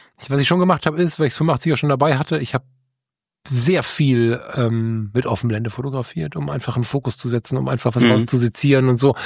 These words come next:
Speaker 1: Das macht's ja noch mal einfacher, muss man ehrlicherweise sagen, ne? Also das, ähm,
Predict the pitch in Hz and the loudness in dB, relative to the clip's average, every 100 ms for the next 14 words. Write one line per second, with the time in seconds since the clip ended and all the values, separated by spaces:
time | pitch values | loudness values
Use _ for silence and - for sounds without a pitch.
0 | - - 127 - 139 - - 120 110 113 | -8 -4 0 2 2 2 0 0 2 -2
1 | 104 107 104 101 - 104 101 101 98 104 | -2 -6 -6 -8 -8 -8 -8 -10 -10 -12
2 | - 107 107 113 107 95 101 113 117 123 | -14 -12 -10 -8 -8 -10 -8 -6 -4 -2
3 | 120 113 110 110 - - 113 110 | -2 -2 -2 -4 -8 -8 -6 -6